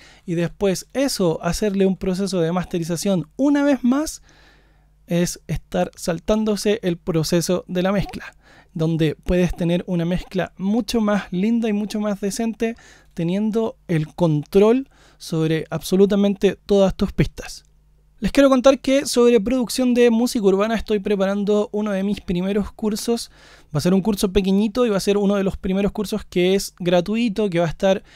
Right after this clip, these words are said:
exclusivamente en mi página web. Y vamos a estar hablando de todo esto, probablemente va a ser incluso con este mismo beat,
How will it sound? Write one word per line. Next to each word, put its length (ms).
exclusivamente 1300
en 140
mi 140
página 300
web. 220
Y 140
vamos 260
a 60
estar 200
hablando 480
de 160
todo 300
esto, 260
probablemente 500
va 60
a 40
ser 120
incluso 460
con 100
este 240
mismo 640
beat, 300